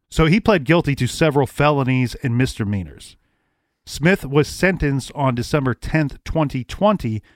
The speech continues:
to five to ten years in prison and will serve concurrent sentences on some of those charges. So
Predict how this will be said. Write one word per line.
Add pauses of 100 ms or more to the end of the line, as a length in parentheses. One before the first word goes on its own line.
(180)
to
five
to
ten
years
in
prison
and
will
serve
concurrent
sentences (360)
on
some
of
those
charges.
So